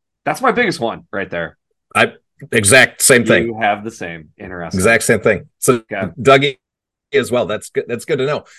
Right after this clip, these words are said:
Speaker 1: Three
Speaker 2: 'cause I
Speaker 1: for
Speaker 2: wasn't
Speaker 1: three.
Speaker 2: sure that some, like, a, a true fan would agree with that. I thought they might,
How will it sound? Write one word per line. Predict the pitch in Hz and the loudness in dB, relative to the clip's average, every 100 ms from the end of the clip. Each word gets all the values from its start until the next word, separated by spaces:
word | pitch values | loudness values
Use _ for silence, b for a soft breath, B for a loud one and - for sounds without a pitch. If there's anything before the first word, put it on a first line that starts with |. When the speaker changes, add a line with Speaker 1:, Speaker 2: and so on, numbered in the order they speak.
| b | b
Speaker 1:
Three | - | -2
Speaker 2:
'cause | 135 | 0
I | |
Speaker 1:
for | 160 | 2
Speaker 2:
wasn't | 165 - | 0 -2
Speaker 1:
three. | 87 | -6
Speaker 2:
sure | 160 | -6
that | 139 131 _ | -4 -6 _
some, | 123 151 139 139 | -10 -6 -6 -4
like, | 135 127 | -4 -2
a, | 131 120 - _ b - | -2 -6 -10 _ b -8
a | 139 | -8
true | - 160 135 | -2 -2 0
fan | 147 135 117 | 0 0 0
would | 101 | -6
agree | 98 104 | -6 -8
with | 95 | -8
that. | 78 76 | -10 -10
I | |
thought | - 113 92 | -6 -4 -4
they | |
might, | 101 95 | -4 -6